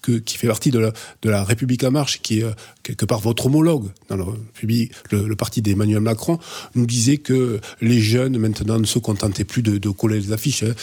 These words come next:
C'était un rôle qu'on leur affublait, euh, il y a très longtemps. Est-ce que c'est, euh, chez les L R, c'est toujours aussi le cas ? C'est, c'est le cas aussi, on vous utilise aussi pour, pour distribuer des tracts parce que, parce que vous êtes, euh, quelque part, euh,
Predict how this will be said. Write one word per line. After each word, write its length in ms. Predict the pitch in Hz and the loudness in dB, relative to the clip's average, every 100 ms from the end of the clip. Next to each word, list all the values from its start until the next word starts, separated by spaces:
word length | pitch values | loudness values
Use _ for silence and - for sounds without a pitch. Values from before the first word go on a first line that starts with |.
| - - | -12 -4
C'était 300 | 98 90 101 | -2 0 0
un 60 | |
rôle 280 | 92 113 113 | 2 2 0
qu'on 100 | - | 0
leur 220 | 101 101 | 0 0
affublait, 560 | 127 - 139 165 147 107 - - | -2 -4 0 2 2 0 -6 -12
euh, 120 | - - 107 110 113 120 113 _ _ - | -10 -10 -12 -12 -12 -12 -16 _ _ -6
il 100 | 98 | -2
y 40 | |
a 200 | 92 85 | -2 -2
très 200 | 95 - | -4 0
longtemps. 360 | 101 127 175 175 170 - | 2 2 2 0 -2 -8
Est-ce 140 | 110 107 | -4 0
que 140 | 151 | 2
c'est, 440 | 156 - 117 113 117 | 2 2 2 2 0
euh, 180 | 98 95 | -2 -4
chez 180 | - 107 | -4 -4
les 60 | |
L 320 | 101 101 151 | -2 0 0
R, 80 | 175 | 0
c'est 140 | - 107 | -2 -4
toujours 300 | 113 107 98 | -4 -6 -6
aussi 280 | 101 - | -4 -4
le 160 | 117 110 | -4 -4
cas ? 320 | - 160 196 | 0 0 0
C'est, 300 | - - 123 | -4 -2 0
c'est 160 | - 156 | 2 2
le 100 | 131 | 2
cas 160 | 143 170 | 0 0
aussi, 240 | 151 - | 0 -2
on 60 | 160 | -2
vous 160 | 143 | -2
utilise 280 | 139 - 147 | -4 -4 0
aussi 200 | 135 165 | 0 0
pour, 180 | 151 127 - - | -2 -4 -6 -14
pour 160 | - 123 | -2 -2
distribuer 340 | 123 - 135 | 0 0 2
des 120 | 139 | 2
tracts 420 | 139 151 160 160 127 | 0 0 0 0 -2
parce 220 | 117 113 | 0 -2
que, 360 | - 135 139 113 - - | 0 0 0 -2 -8 -6
parce 160 | 101 | -4
que 80 | - | 0
vous 100 | 113 | 0
êtes, 120 | 117 | 2
euh, 120 | 113 | 0
quelque 220 | 104 113 110 | 0 -2 -2
part, 240 | - - | -4 -2
euh, 120 | 110 | -4